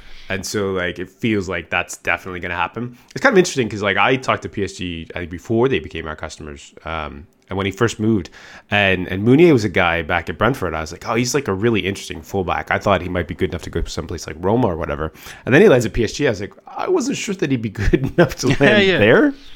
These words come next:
Speaker 1: <laughs> And, uh, and I think Roma weren't, or sorry,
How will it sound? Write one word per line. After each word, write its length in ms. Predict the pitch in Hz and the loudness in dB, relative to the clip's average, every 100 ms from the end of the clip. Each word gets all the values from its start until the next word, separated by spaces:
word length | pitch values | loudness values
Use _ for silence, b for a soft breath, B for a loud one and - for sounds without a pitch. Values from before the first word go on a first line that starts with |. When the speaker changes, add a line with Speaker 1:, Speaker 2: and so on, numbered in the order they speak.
| B B B | B B B
Speaker 1:
<laughs> 260 | B B - | B B 4
And, 380 | 175 170 175 | 6 8 8
uh, 100 | 156 139 | 8 6
and 400 | 170 - 143 135 | 2 -2 -2 4
I 100 | 147 | 6
think 300 | 190 143 101 | 6 2 2
Roma 300 | 123 175 233 | 4 6 4
weren't, 280 | 220 277 - - | 2 -2 -4 4
or 200 | 131 120 | 6 6
sorry, 380 | - 139 113 | 6 6 6